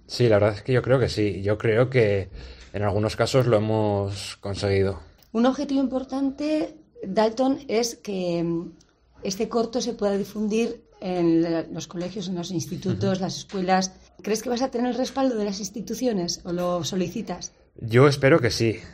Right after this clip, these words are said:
Speaker 1: Hemos hecho algunos contactos en algunas instituciones y la verdad es que,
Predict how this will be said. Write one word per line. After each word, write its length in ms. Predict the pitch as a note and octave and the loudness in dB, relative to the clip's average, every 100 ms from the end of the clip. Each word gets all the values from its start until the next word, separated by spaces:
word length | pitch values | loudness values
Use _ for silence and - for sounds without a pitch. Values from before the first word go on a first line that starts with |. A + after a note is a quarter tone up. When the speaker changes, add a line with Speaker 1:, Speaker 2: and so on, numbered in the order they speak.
| - _ - | -20 _ -10
Speaker 1:
Hemos 260 | A2 A2+ C3 | -2 0 2
hecho 220 | B2+ B2 | 4 6
algunos 1120 | A2 A#2 A#2 A#2 A2+ A2+ A2 A2 A2 G#2 - | 6 6 4 4 4 2 2 0 -2 -4 -8
contactos 640 | - G#2 G#2+ B2 - C#3+ D3+ | -6 2 6 6 6 2 4
en 80 | |
algunas 260 | G#2+ G#2 G#2+ | 2 0 -2
instituciones 840 | - - F#2+ A#2 B2+ D3+ D#3+ - - | -6 -8 -2 2 4 4 0 -8 -8
y 240 | G#2+ G#2+ G2+ | -4 -2 2
la 100 | G2+ | 4
verdad 200 | G#2 G#2+ | 4 2
es 40 | |
que, 480 | - B2+ A#2 G#2+ | 0 4 4 2